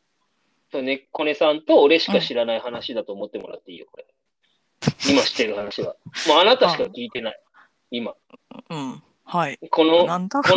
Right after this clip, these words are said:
Speaker 1: のポッドキャストは、
Speaker 2: <laughs> うん。
Speaker 1: ラジオは、もう今聞いてるあなたしか聞いてません。
Speaker 2: これ、なん、何のセミナー？<laughs> なんか売りつけられそうだけどさ。
Speaker 1: いやいやいや、
Speaker 2: はい。
Speaker 1: まあまあまあまあ、
Speaker 2: そうなのね。
Speaker 1: ということでさ、も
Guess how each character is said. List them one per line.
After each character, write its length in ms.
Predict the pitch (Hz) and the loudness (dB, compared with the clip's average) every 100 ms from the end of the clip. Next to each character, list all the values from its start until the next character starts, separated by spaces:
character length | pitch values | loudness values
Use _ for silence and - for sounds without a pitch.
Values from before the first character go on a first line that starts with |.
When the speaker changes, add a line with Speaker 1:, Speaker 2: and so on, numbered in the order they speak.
| 196 | 4
Speaker 1:
の 340 | - - 190 - _ _ _ - 285 - 311 - | 2 -2 -12 -20 _ _ _ -8 -6 -6 -6 0
ポ 120 | 247 | -2
ッ 160 | 220 | 0
ド 60 | 226 | -2
キ 60 | 170 | -2
ャ 80 | |
ス 120 | - - | -4 -6
ト 120 | 113 | 0
は、 280 | 147 147 - - - | 2 2 0 -8 -18
Speaker 2:
<laughs> 160 | _ | _
う 60 | 185 | -10
ん。 160 | 170 151 | -10 0
Speaker 1:
ラ 140 | 143 139 | 2 2
ジ 120 | 120 | 0
オ 80 | 110 | 0
は、 340 | 156 123 85 _ _ _ _ - | 2 2 -2 _ _ _ _ -8
も 80 | 139 | -2
う 20 | |
今 160 | 214 190 | 0 0
聞 300 | - - 180 | -2 -6 -6
い 100 | 170 | -2
て 100 | 175 | 0
る 220 | 170 - | 0 -2
あ 120 | - 160 | -6 -4
な 140 | 202 | -2
た 120 | - | -4
し 80 | - | -8
か 80 | - | -14
聞 140 | - | -18
い 20 | |
て 100 | - | -20
ま 100 | - | -20
せ 120 | - 85 | -20 -20
ん。 40 | _ _ _ _ _ _ _ _ _ _ _ _ _ _ _ _ _ 185 | _ _ _ _ _ _ _ _ _ _ _ _ _ _ _ _ _ -20
Speaker 2:
こ 120 | - | -16
れ、 60 | 196 | -6
な 80 | 196 | -4
ん、 160 | 320 233 | -6 -2
何 240 | 208 302 | 0 0
の 100 | 196 | -4
セ 160 | - 160 | -10 -12
ミ 160 | 160 | -10
ナ 240 | 156 165 262 | -6 -2 0
ー？ 20 | - 349 - - - 554 392 - | -2 -6 -10 -16 -10 -6 -6 0
<laughs> 480 | - 262 262 - 415 | 2 4 2 0 -2
な 80 | |
ん 60 | 254 | -2
か 160 | 359 190 | -2 0
売 120 | 330 | 0
り 140 | 294 | 0
つ 60 | - | 0
け 160 | 277 | -2
ら 120 | 247 240 | -2 -4
れ 140 | 254 | -6
そ 180 | 294 247 | -8 -10
う 20 | |
だ 140 | 202 185 | -10 -12
け 160 | 170 | -16
ど 120 | 156 | -18
さ。 420 | 165 170 156 151 - | -14 -10 -10 -10 -4
Speaker 1:
い 520 | 294 311 294 240 - | -4 -4 -4 -4 -2
や 280 | 131 123 120 | -4 -4 -4
い 40 | 117 | -6
や 120 | 117 | -6
い 60 | |
や、 80 | 110 | -8
Speaker 2:
は 40 | 110 | -6
い。 20 | |
Speaker 1:
ま 100 | 139 | -4
あ 40 | 139 | -2
ま 80 | 131 | -2
あ 20 | |
ま 80 | 120 | -4
あ 40 | |
ま 40 | |
あ、 20 | 135 | -4
Speaker 2:
そ 80 | |
う 20 | 127 | -4
な 0 | |
の 80 | |
ね。 80 | 117 | -4
Speaker 1:
と 60 | 151 | -4
い 20 | |
う 40 | |
こ 80 | 165 | -4
と 80 | 175 | -4
で 120 | 110 | -4
さ、 140 | 131 117 | -6 -4
も 240 | 127 110 | -4 -6